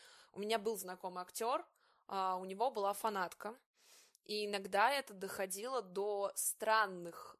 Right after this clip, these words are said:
ну, я бы сказала, наверное, таких махинаций, что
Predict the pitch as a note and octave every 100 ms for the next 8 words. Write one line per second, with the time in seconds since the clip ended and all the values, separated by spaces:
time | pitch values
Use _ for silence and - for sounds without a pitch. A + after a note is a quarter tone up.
0 | _ _ _ A3 G#3 F#3 F#3+ F3+ F#3+ -
1 | G3 F#3+ F#3 F3+ F3+ F3+ F3+ F3 E3+ -
2 | F#3+ - - F#3 - G3+ A3+ E4+ - G#3+
3 | - - F#3+ F#3